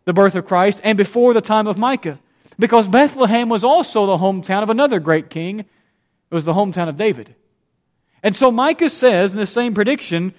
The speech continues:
that this one who is to come, this ruler who is to come, his coming forth is from old, from ancient days. There's a dual connection. You have a connection back to David who was from Bethlehem,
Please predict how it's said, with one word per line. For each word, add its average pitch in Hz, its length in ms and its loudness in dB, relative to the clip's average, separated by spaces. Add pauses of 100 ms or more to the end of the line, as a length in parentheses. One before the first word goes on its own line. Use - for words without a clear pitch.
(180)
that 208 140 0
this 233 180 -4
one 262 220 2
who 240 140 2
is 208 100 2
to - 80 -16
come, 262 380 0
this 202 220 -6
ruler 254 260 0
who 202 80 2
is 196 120 0
to 175 80 -8
come, 202 480 -2 (440)
his 233 180 2
coming 277 380 0
forth 254 340 2
is 254 280 -4
from 240 220 -2
old, 226 580 2 (360)
from 214 200 0
ancient 233 500 -4
days. 180 560 -2 (280)
There's 233 160 0
a 262 60 0
dual 277 340 4
connection. 233 580 -4 (420)
You 247 100 0
have 277 100 2
a 247 40 -2
connection 240 540 0
back 226 240 0
to 202 80 -4
David 247 420 4
who 180 140 2
was 175 160 0
from 170 440 -2
Bethlehem, 160 720 -4